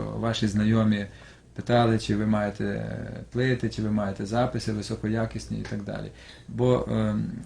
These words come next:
в Україні багато музикантів, є співоча надзвичайна нація, яка має колосальний потенціал. Це проявили фестивалі, які, ви знаєте, відбуваються тепер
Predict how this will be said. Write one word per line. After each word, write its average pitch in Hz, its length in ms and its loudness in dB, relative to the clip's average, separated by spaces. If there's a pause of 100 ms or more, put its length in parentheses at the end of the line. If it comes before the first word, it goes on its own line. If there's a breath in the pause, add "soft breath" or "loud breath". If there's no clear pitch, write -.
в 107 140 -2
Україні 156 480 6
багато 139 420 2
музикантів, 110 600 0
є 113 260 -2 (400)
співоча 143 500 4
надзвичайна 127 580 4
нація, 104 500 0
яка 139 240 0
має 139 340 4 (340 loud breath)
колосальний 143 520 6
потенціал. 110 640 -2 (300 soft breath)
Це 143 140 -2
проявили 139 460 4
фестивалі, 120 520 4
які, 113 220 0
ви 107 120 0
знаєте, 104 360 0
відбуваються 107 760 -2
тепер 110 280 -6